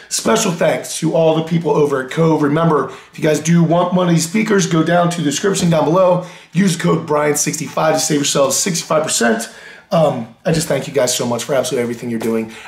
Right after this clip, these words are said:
I hope, I do, I really, really hope that you guys can get better sleep, 'cause it will make such a difference in your training. If I could get more sleep, I absolutely would. Uh, I'm doing absolutely everything I can to make that happen. I will catch you guys later in the week. Until I do go after something amazing in your lives,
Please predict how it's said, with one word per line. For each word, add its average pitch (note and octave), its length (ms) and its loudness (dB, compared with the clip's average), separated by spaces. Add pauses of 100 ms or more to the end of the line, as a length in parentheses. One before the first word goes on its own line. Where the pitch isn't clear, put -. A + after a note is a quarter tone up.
I D#3+ 120 0
hope, C#3+ 340 -2 (460)
I C#3 80 0
do, B2 560 0
I C#3 40 -2
really, C#3 300 2
really C3+ 200 4
hope B2 200 -4
that C3 80 -10
you B2 120 -2
guys B2+ 200 0
can B2 140 -2
get A2 160 0
better A#2 160 -2
sleep, A#2 260 -4
'cause A#2+ 140 -4
it B2 60 -4
will A#2+ 100 -2
make A#2 180 -2
such C3+ 320 0
a B2+ 40 -6
difference B2 260 -4
in B2 60 -4
your A2 100 -2
training. C#3 380 -2 (300)
If D#3+ 140 2
I C#3 160 0
could D3 160 -4
get C#3+ 160 0
more C3+ 140 0
sleep, B2+ 400 -2
I C3 260 -4
absolutely C#3+ 440 -2
would. C3 340 0 (340)
Uh, C#3 240 0
I'm C3 140 -4
doing C3+ 240 2
absolutely B2 340 -2
everything A#2 260 -4
I A2+ 80 -2
can A2 260 -4
to A#2 120 -8
make A2 140 -2
that A2 120 -4
happen. G#2+ 320 -6
I G#2+ 100 -6
will A2+ 140 -4
catch A2+ 240 -6
you A2+ 60 -8
guys A#2 160 0
later A#2 100 -2
in A2+ 40 -2
the A2+ 80 -2
week. B2+ 300 -4
Until C3+ 260 -4
I D#3 40 2
do C#3+ 120 -2
go C#3+ 120 0
after D#3 160 -2
something C#3+ 260 -4
amazing D3+ 260 0
in D3+ 60 4
your D3+ 80 4
lives, C#3+ 180 0